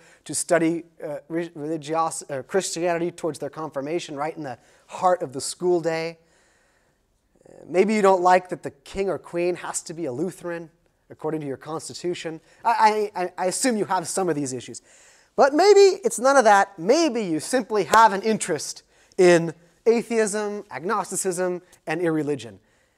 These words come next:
And it's that last one I've decided to tailor my speech to. So those of you that were expecting a harsh attack against Islam, you will be disappointed.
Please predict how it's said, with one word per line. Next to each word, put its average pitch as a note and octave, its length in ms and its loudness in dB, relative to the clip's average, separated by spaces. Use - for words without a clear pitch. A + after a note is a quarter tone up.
And D3 120 -12
it's D3+ 140 -10
that D3+ 220 -6
last G#3 400 0
one D3+ 320 -6
I've C#3+ 260 -8
decided D3 380 -6
to C#3 100 -12
tailor C#3+ 320 -8
my B2+ 160 -10
speech - 440 -14
to. G#2 220 -20
So D3+ 160 -6
those G3 200 2
of G3 100 -2
you G#3 120 0
that F#3 120 0
were E3+ 120 -4
expecting F#3 520 -4
a C#3+ 180 -6
harsh A3 340 0
attack G3 360 -4
against F3 360 -6
Islam, E3+ 500 -2
you D#3 100 -4
will D3 80 -2
be E3+ 120 -2
disappointed. D#3+ 680 -4